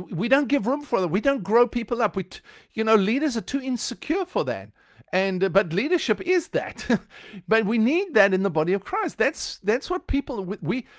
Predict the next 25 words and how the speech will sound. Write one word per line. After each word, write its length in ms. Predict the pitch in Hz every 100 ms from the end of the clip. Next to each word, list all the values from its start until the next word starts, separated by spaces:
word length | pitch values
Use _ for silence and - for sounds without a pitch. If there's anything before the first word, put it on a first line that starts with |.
| - _
we 280 | 135 247 277
have 240 | 262 220
a 60 | 214
problem. 580 | - - 220 262 143
I 160 | 143 185
don't 140 | 233
know 80 | 220
about, 400 | 240 196 202 175
you 200 | 104 180
know, 120 | 170
anywhere 420 | 160 175 185 147 143
else, 240 | 185 190
but 160 | - 139
in 80 |
the 80 | 131
Western 400 | 113 370 - 175
world, 160 | 131 139
we 80 | 139
definitely 720 | 101 190 214 208 175 143 131
have 160 | 156
a 60 | 139
problem 440 | - - 143 110
with 160 | 117 110
that. 240 | 117 98 - - _ -
It, 200 | - 160